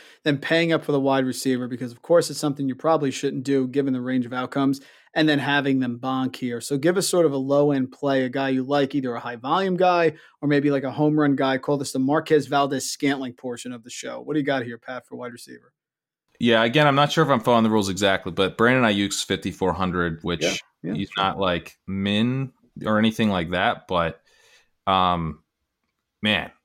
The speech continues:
Speaker 2: I, and also I'm worried that he might be popular <laughs>
Speaker 1: Yeah.
Speaker 2: because, uh, you know, if we don't have Debo this week, then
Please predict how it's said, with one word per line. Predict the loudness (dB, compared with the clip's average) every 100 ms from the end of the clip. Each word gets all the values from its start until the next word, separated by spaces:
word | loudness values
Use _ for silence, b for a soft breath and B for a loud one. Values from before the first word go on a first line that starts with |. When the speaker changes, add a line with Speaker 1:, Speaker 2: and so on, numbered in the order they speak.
| -2
Speaker 2:
I, | 0
and | 0 0
also | 4 2 4 4
I'm | 4 4
worried | 2 2 2
that | 0
he | 2
might | 2 0
be | -6
popular | -4 0 0 0 -6 -4 -4 -6
<laughs> | -12 0 4
Speaker 1:
Yeah. | 4 2 B B B 0
Speaker 2:
because, | 0 4 2 4
uh, | 4 6 4 2
you | 2 2
know, | 2
if |
we | 2 2
don't | 2 0
have | 2 0
Debo | 0 -2 0 2 2
this | 0 -2
week, | -2 -4 -4
then | -4 -2 -4